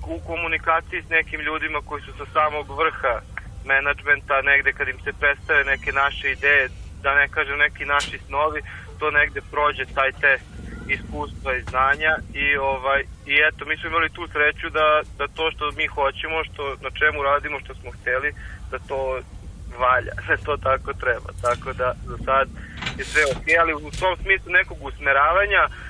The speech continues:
neke podrške i saradnje nam je stvarno to mentorstvo pomoglo.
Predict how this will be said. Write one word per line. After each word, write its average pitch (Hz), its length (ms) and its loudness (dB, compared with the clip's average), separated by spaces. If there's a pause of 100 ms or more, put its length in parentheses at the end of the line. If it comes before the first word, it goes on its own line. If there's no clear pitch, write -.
(120)
neke 156 300 2
podrške 170 560 0
i 143 180 4
saradnje 147 500 4
nam 156 180 -2
je 151 60 0
stvarno 151 340 0
to 147 180 -2
mentorstvo 131 540 -6
pomoglo. 113 340 -6